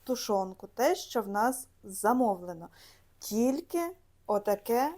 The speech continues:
гарне домашнє філе. Я ось тут і жирок, воно все буде смачненьке. Далі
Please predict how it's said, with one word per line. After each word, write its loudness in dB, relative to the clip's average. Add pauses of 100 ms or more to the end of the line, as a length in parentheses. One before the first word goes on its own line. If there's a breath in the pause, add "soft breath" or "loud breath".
(120)
гарне 0 (120)
домашнє -6 (180)
філе. -8 (880 soft breath)
Я 8
ось 2
тут -6
і -2
жирок, 2 (140)
воно -2
все 0
буде 0 (1040)
смачненьке. -6 (800 loud breath)
Далі 6